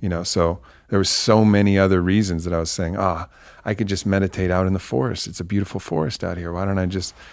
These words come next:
all of these different voices, but I'm super grateful that I just stuck with the choice. And I tend to double back on my choices more often than I would like. Like, I'll have a clear direction,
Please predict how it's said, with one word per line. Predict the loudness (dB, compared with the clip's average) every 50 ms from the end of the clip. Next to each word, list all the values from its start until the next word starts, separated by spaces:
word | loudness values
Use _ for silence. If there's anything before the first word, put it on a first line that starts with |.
| -20 -12 -2
all | 2 4 6 6
of | 6 6 6
these | 4 4 4 4
different | 2 0 0 0 2
voices, | 4 4 4 4 2 -2 -4 -2
but | 0 0 2 2 0 -2 -8 -20 -20 -20 -20 -20 -18 -18 -18 -20 -20 -20 -20 -20 -20 -20 -20 -20 -20 -12
I'm | -6 0 2 2 4 2 2 0 -2 -4
super | -4 -4 -2 0 0 0 0 -2
grateful | 2 4 4 2 2 0 -4 -4 -4
that | -2 -2
I | -4 -4
just | -4 -4 -4 -4 -4
stuck | -4 -2 -2 -4 -4 -6
with | -10 -12 -10
the | -8
choice. | -6 -4 -2 -2 -2 -2 -4 -10 -14 -16 -18 -20 _ -20 -20 _ _ _ _ _ _ _ _ _
And | -2 0 2 4 4 2 2 0 -2 -4 -8 _ _ _ _ _ _ -20 -20 -20 -20 -20 -20 -20 -20 -10
I | -4 -2 0 2 4 4 6 6 6 6 6 4 2 -2 _ -20 -12 -8
tend | -2 2 4 6 6 6 6 6 4 2
to | -2 0 2 4 4 4 4 4 4 2 0 -2 -6 -10 -4 2
double | 4 4 6 6 6 4
back | 4 4 4 4 4 2 2 0
on | 0 0 0
my | 2 0 0
choices | 0 0 2 2 2 2 0 -2 -6 -8 -10 -12 -10 -8 -4
more | -2 0 2 2 4
often | 4 4 2 2 0 -2 -2 -2
than | -2 -2
I | -2 -4
would | -4 -4 -4
like. | -4 -4 -4 -6 -10 _ _ _ _ _ _ -2
Like, | -2 0 2
I'll | 2 4
have | 4 4 4 4
a | 2
clear | 0 2 4 6 6 6
direction, | 6 4 4 4 2 2 -2 -2 -2 -4